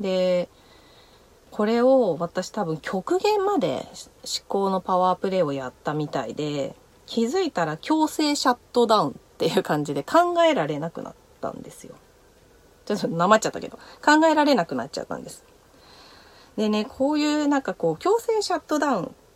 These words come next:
てなった時に、結構壁にぶつかって、あ、立ち往生してポカーンとこう、愕然とするみたいな感覚もあるかと思うんですけど、私の場合、今回は、あの、ナギってわかります？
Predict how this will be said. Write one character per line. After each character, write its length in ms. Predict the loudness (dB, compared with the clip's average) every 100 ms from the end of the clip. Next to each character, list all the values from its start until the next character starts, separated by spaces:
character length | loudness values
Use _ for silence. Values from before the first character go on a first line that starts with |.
| _ _
て 280 | -4 -4 -6 -8
な 140 | -6
っ 40 | -4
た 140 | -4
時 240 | -6 -8 -2
に、 320 | 2 2 -2
結 200 | -8 -4
構 120 | -4
壁 400 | -4 -6 -4 -2
に 160 | -2 0
ぶ 160 | -2
つ 160 | -2 -8
か 160 | -4
っ 40 | -4
て、 360 | -6 -4 -2 -2
あ、 120 | -4
立 120 | -10
ち 180 | -8 -4 -2
往 200 | -2 -2
生 160 | -4
し 60 | -4
て 100 | -10
ポ 220 | -6 -6
カ 340 | -2 0 0
ー 40 | 0
ン 40 |
と 160 | -4 -12
こ 380 | -8 -8 -8 -8
う、 20 |
愕 260 | -10 -6 0
然 180 | 0
と 100 | -2
す 140 | -4 -2
る 120 | -4 -6
み 120 | -8
た 160 | -4 -2
い 60 |
な 100 | -2
感 220 | -2 -2 -2
覚 260 | -4 -4
も 320 | 0 2 2 0 -16 -18 -20 -20 -10 2
あ 100 | 2
る 100 | 4
か 120 | 0
と 140 | 0
思 160 | -4 -2
う 40 |
ん 40 | -4
で 120 | -6
す 80 | -8
け 140 | -2
ど、 320 | 6 6 6 0 -14 -20 -20 -20 _ _ -2
私 360 | 0 0 -2 -2
の 120 | 0
場 80 | 0
合、 100 | 0
今 260 | 0 0
回 220 | 2 0
は、 340 | 0 0 0 -4 -14 -20 -20 -6
あ 120 | -4 -4
の、 160 | -4
ナ 260 | 2 4 4
ギ 140 | 2
っ 40 | -6
て 180 | -8
わ 100 | -10
か 120 | -8 -8
り 100 | -6
ま 120 | -8
す？ 240 | -6 -6